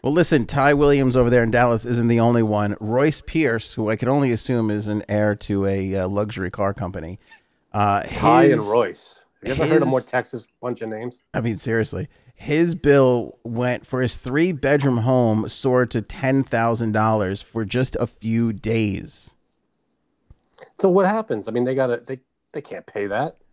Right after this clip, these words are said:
Speaker 1: So a Reliant, uh, let me see here. Uh, yeah, let's get to the, the, the crux of this whole thing. A Reliant Energy spokeswoman told N B C that it's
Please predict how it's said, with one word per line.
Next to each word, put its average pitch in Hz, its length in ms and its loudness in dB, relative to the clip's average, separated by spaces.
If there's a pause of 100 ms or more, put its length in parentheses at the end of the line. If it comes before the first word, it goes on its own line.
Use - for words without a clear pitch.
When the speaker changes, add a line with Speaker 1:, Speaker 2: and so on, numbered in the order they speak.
Speaker 1:
So 139 500 2
a 131 100 4
Reliant, 139 560 4
uh, 139 160 2
let 120 180 0
me 120 100 0
see 107 220 -4
here. 95 380 -4
Uh, 104 580 -4
yeah, 104 240 -4
let's 113 260 -6
get 135 200 -4
to 143 80 0
the, 110 280 0 (120)
the, 110 340 -6 (140)
the 110 100 -8
crux - 400 -6
of 98 80 -6
this 101 160 -6
whole 107 220 -4
thing. 98 340 -4 (340)
A 123 60 0
Reliant 139 560 4
Energy 143 360 4
spokeswoman 113 840 -2
told 143 480 0
N 143 260 2
B 131 160 0
C 123 400 0
that 110 240 0
it's 113 180 0